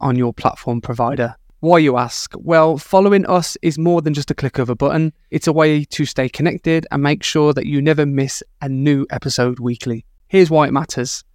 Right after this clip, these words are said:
By following us, you get automatic updates when we release new content each week.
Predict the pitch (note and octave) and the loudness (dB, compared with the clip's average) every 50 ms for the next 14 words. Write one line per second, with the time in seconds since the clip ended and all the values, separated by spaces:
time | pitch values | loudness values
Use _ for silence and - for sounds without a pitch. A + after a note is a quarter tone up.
0 | _ _ - - E3 - - F#3+ G3 F#3+ F#3+ G3 F#3+ - - - E3+ D3 - D#3+ | _ _ 0 2 4 4 4 4 6 4 4 4 2 0 -4 -4 -4 -2 -2 -2
1 | - _ - G3 G#3 G3+ - - G3 F3+ F3 - E3 D#3+ - C#3+ - - - D3 | -4 _ 2 2 2 2 2 0 0 0 0 -2 -6 -8 -6 -8 -4 0 2 2
2 | D3 C#3+ - - - G3 D3 C#3 C3 - - - - D3+ C3+ C3 B2 C3+ C3+ C3+ | 2 0 -2 -6 -8 -4 -4 -4 -4 -6 -8 -8 -6 -4 -2 0 0 0 0 0
3 | B2+ - - - - D3 C#3 C#3 D#3 E3+ E3+ E3 D#3+ - C#3+ C3+ A#2+ - - B2+ | -2 -4 -8 -8 -6 -4 0 2 2 2 2 0 -2 -2 -2 -2 -2 -2 -4 -6
4 | - - - - - - - D3 F#3 G3+ F3+ - - | -4 -4 -6 -8 -6 -2 2 2 2 2 2 -2 -10